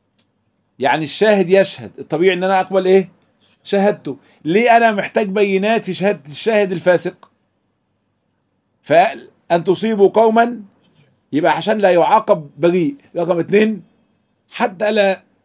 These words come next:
تشعر بالندم. فقول له: "وأنا همتى أندم؟"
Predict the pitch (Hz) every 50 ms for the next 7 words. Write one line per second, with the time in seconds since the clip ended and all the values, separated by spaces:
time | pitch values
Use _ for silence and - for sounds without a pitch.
0 | _ _ - 233 233 233 - 208 208 196 170 185 185 208 208 156 135 110 - _
1 | _ _ _ _ _ _ _ _ _ _ _ _ _ _ _ _ _ _ _ _
2 | _ _ _ - 147 180 190 180 185 190 180 180 196 185 160 180 170 165 151 131
3 | 127 113 104